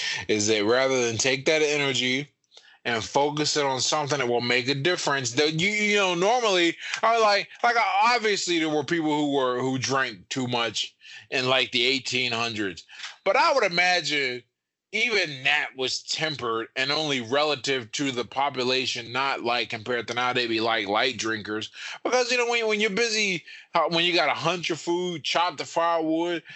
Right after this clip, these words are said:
cook the food, and then you gotta spend all day doing that, you probably don't have a lot of left, a lot of time for B S, man. That's not, the, the, the reality is, you know,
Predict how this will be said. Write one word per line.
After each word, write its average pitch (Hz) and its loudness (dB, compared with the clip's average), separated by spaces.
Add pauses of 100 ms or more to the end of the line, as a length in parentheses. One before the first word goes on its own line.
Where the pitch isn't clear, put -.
(280)
cook 180 0
the 170 -2
food, 170 -2 (220)
and 156 2
then 160 2
you 170 2
gotta 165 2
spend 170 -2
all 165 2
day 156 2
doing 170 -2
that, 160 -2 (180)
you 208 -10
probably 254 2
don't 226 2
have 214 0
a - -4
lot 202 2
of 190 -2
left, 185 -2
a 170 -2
lot 185 2
of 165 -6
time 190 -2
for 156 -4
B 156 -2
S, 156 -2
man. 147 -8 (140)
That's 165 -6
not, 156 -2 (320)
the, 165 -4
the, 170 2
the 160 2
reality 185 4
is, 156 -2
you 160 -2
know, 151 -2